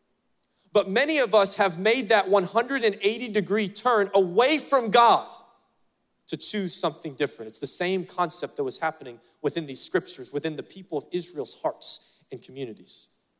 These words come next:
You know, I was at my friend Rachel's house on Friday night. She was here first service. She makes the best cheesecake I've ever had in my life. It is amazing. Any cheesecake fans in here? A couple? Okay, great. I told her she should have brought samples, but she didn't.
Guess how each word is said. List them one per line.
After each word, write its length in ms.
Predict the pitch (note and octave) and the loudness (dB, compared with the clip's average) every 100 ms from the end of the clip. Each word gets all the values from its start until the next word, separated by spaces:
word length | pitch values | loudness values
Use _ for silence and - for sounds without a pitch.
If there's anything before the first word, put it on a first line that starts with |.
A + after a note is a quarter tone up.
| _ _ _ _ _ _ - - - | _ _ _ _ _ _ -20 -16 -2
You 80 | |
know, 100 | E3 | 2
I 20 | E3+ | 4
was 140 | E3+ | 4
at 80 | G3+ | 2
my 120 | E3 | 2
friend 240 | - F3+ D#3 | 2 0 2
Rachel's 440 | E3+ - E3+ - | 2 2 2 2
house 320 | D3+ C3 - | 2 2 0
on 160 | - C3+ | -2 -2
Friday 320 | - D3+ C#3+ | 0 2 2
night. 200 | C3+ B2+ | 0 0
She 120 | - | 0
was 160 | G#3 - | 2 2
here 100 | F3+ | 2
first 320 | - D#3+ - | 2 0 2
service. 680 | D#3 C#3 C#3 - - - - | 2 0 0 -2 -4 -20 -6
She 340 | - G#3+ G#3+ - | 0 0 0 -2
makes 240 | F3 E3+ - | 0 2 0
the 140 | F3 | 0
best 320 | G#3+ G#3+ - | 2 4 2
cheesecake 400 | G#3 F#3 - E3+ | 2 0 2 2
I've 160 | D#3 D3 | 2 2
ever 160 | C3+ | 0
had 260 | B2 A#2 G#2+ - - _ - | 0 0 -2 -8 -20 _ -10
in 180 | C#3+ B2+ | -8 -6
my 120 | A2 | -8
life. 400 | G#2+ G2 - - _ _ _ _ _ | -8 -14 -20 -20 _ _ _ _ _
It 100 | D3+ | -2
is 320 | C#3+ B2+ - C3+ | 0 0 -2 -6
amazing. 380 | B2+ A#2+ - | -8 -6 -6
Any 100 | C#3+ | -4
cheesecake 340 | D3 E3 - D3+ | -4 -2 -2 -2
fans 240 | D#3+ D#3 | -4 -6
in 80 | D#3+ | -8
here? 140 | E3 - _ _ _ _ _ _ _ _ _ | -10 -16 _ _ _ _ _ _ _ _ _
A 80 | B2+ | -6
couple? 260 | D#3 D3 C#3+ | -6 -4 -8
Okay, 200 | C#3 C3 | -6 -6
great. 220 | B2 A#2 _ _ _ _ _ _ E3 | -6 -12 _ _ _ _ _ _ -2
I 60 | |
told 180 | E3 A#3 | 2 2
her 80 | A#3+ | 2
she 140 | - | 2
should 180 | F#3 G#3+ | 4 4
have 80 | E3+ | 6
brought 220 | F3 D#3 | 4 6
samples, 400 | - E3+ E3 D3 | 4 2 2 0
but 120 | D3 | 2
she 140 | - C#3 | 0 -2
didn't. 200 | A2 | -6